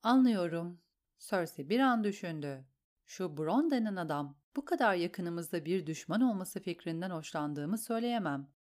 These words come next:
Bronn'un bütün gücü Lolis'ten geliyor. Eğer ortaya bir abla çıkarabilirsek." "Maalesef," dedi Qyburn.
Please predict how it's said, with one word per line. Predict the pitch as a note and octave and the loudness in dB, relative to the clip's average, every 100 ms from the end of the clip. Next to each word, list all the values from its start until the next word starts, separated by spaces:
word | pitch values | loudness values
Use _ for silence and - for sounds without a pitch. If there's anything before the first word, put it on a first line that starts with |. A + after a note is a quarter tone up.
| - | -4
Bronn'un | F3 E3+ D3+ G#3 G#3 | 0 0 0 0 0
bütün | D#3+ G#3 F#3+ | -2 -4 -4
gücü | D#3 C#3 G3+ | -4 -4 -2
Lolis'ten | F3 F#3 B3 - E3+ D#3 | 0 0 -2 -2 -2 -2
geliyor. | D3+ D3+ D3 D3+ _ _ _ | -4 -4 -6 -8 _ _ _
Eğer | E3 A3 | 0 2
ortaya | B3+ G3+ G3+ G3 F#3 | 4 2 0 -4 -2
bir | F3 - | -2 -2
abla | C#3+ C#3 A#3+ | -2 0 -2
çıkarabilirsek." | - - A#3+ F3+ D#3 D3 - G3 C4+ - _ _ _ _ _ - | -2 -2 -2 0 -2 -4 -4 -2 -2 -6 _ _ _ _ _ -8
"Maalesef," | C#3 C3+ F3 B3 G#3 - C#3+ C3+ C3 _ _ _ - | -6 -2 2 2 0 -4 -6 -6 -10 _ _ _ -4
dedi | F3 E3+ | -2 -2
Qyburn. | F3 D#3 C#3 C#3+ C#3 | -2 -4 -4 -4 -4